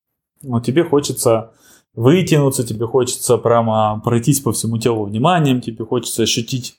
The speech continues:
как и чего с тобой происходит. Хочется вот прям наслаждаться вот этим вот кайфом тела. Если я проснулся в первом или во втором, а это девяносто процентов случаев всех моих просыпаний,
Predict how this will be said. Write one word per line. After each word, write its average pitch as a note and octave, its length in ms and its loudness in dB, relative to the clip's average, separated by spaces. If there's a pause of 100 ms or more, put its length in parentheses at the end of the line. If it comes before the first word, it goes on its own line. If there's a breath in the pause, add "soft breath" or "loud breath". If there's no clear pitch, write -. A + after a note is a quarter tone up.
как - 260 -2
и - 40 -20
чего G#2+ 1000 0
с - 120 -10
тобой A#2 240 0
происходит. B2+ 800 2 (280)
Хочется D#3 340 0
вот G#2+ 240 -8
прям G#2+ 260 -2
наслаждаться A2+ 560 -2
вот A2 80 -2
этим G#2+ 220 -2
вот A2 180 -4
кайфом D3 580 0 (100)
тела. G#2+ 520 0 (760 soft breath)
Если A#2+ 720 -2 (400 loud breath)
я A#2+ 60 -2
проснулся B2 400 0
в - 60 -8
первом B2+ 300 2
или A#2 100 -2
во A#2 100 2
втором, F#3 520 0
а A#2+ 180 0
это G#2+ 400 0 (320)
девяносто A#2 500 0
процентов A2 460 0
случаев A#2+ 320 -2
всех - 200 -4
моих A2 140 -8
просыпаний, C#3+ 600 0